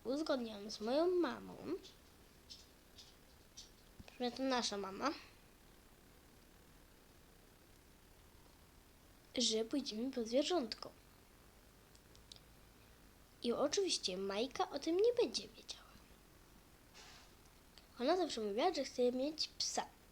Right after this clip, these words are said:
No, aha. Majka oczywiście też chce mieć psa. No,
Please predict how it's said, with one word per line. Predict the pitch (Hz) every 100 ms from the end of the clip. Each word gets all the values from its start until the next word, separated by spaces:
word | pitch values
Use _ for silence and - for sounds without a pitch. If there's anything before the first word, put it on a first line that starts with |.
| - - -
No, | 202 190 190 180 180 - -
aha. | 233 247 226 220 - - - - - - - - - - - - - - - - - -
Majka | 254 220 202 - 233 - - - - - - - - - - - - - - - - - -
oczywiście | 226 214 214 -
też | 339 311
chce | 196
mieć | 214 -
psa. | - - - - - - - - -
No, | - 349 494 605 698 554 359 233